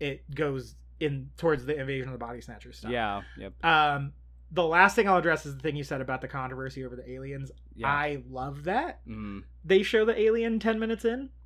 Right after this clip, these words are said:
Speaker 1: Um, I think it's great. I think that, I, I think I like it because I think if I had to sum up the film in one word,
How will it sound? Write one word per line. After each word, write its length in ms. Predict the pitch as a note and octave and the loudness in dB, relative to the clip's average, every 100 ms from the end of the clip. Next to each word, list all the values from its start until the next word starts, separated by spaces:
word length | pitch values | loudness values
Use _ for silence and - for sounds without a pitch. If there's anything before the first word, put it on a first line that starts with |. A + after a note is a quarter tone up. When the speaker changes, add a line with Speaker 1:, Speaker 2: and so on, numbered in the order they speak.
| - | -4
Speaker 1:
Um, 640 | E3 D#3+ D3+ D3 C#3 C3+ C3+ - - - | 2 4 4 0 -6 -8 -10 -16 -20 -8
I 80 | - | 0
think 140 | E3 D#3 | 2 2
it's 120 | D3+ | -2
great. 400 | D3+ D3+ F#3 - - | 0 2 2 -2 -6
I 100 | D#3 | -4
think 520 | D3 F3 D#3+ D3+ - - - - - - - - - - - - - - - - - - - - | -2 -2 -4 -6 -12 -18 -20 -20 -20 -20 -20 -20 -20 -20 -20 -20 -20 -20 -20 -20 -20 -20 -20 -12
that, 580 | F3+ E3 F3 E3 D#3+ - - - - - - - - - - - - - - - | -2 4 6 6 4 0 -10 -12 -16 -18 -20 -20 -20 -20 -20 -20 -20 -20 -6 2
I, 220 | A#3 A3+ | 10 10
I 60 | |
think 160 | A3 B3+ | 10 8
I 80 | B3+ | 8
like 280 | F#3+ E3+ F3+ | 8 4 2
it 140 | D3+ | 0
because 580 | D#3+ - D#3+ D#3 C#3 C3+ - - | -4 -6 -6 -4 -6 -10 -12 -4
I 100 | F3 | -2
think 300 | E3+ F3 F3 | 0 0 0
if 120 | D#3+ | -2
I 80 | D#3 | -2
had 160 | D3+ | -2
to 60 | D3 | -4
sum 220 | - C#3+ | -4 -2
up 140 | C#3+ C#3+ | -2 -4
the 220 | D3 C#3+ C3 - - - | -4 -4 -6 -16 -20 -10
film 260 | C#3+ C3+ C#3 | -6 -4 -4
in 140 | C3+ | -6
one 220 | C3 C3 B2 | -8 -10 -10
word, 340 | B2+ C#3 D#3 | -6 -4 -6